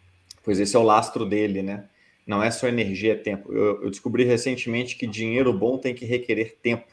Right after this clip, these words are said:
Porque, na verdade, a energia é só a moeda do universo. E que você deve utilizá-lo pra comprar o recurso mais escasso do universo, que é o tempo, não é a energia.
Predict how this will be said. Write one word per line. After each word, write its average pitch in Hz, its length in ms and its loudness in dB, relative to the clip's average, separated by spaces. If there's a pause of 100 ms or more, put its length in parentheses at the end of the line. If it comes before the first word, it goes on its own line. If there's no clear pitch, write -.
(680)
Porque, 123 220 -2
na 131 160 2
verdade, 123 1120 2 (240)
a 104 440 -2
energia 131 680 2
é 139 100 2
só 165 220 0
a 165 60 0
moeda 143 420 2
do 143 160 0
universo. 120 640 -2 (580)
E 101 80 -8
que 117 200 -6
você 117 680 0
deve 110 280 2
utilizá-lo 110 760 -2
pra 123 200 0
comprar 120 400 0
o 127 220 2
recurso 165 760 0
mais 151 440 2
escasso 135 560 -4
do 131 100 -4
universo, 120 640 -2
que - 80 -10
é 139 40 -2
o 147 60 -4
tempo, 113 320 -6
não 113 160 -6
é 110 80 -6
a - 20 -6
energia. 107 500 -10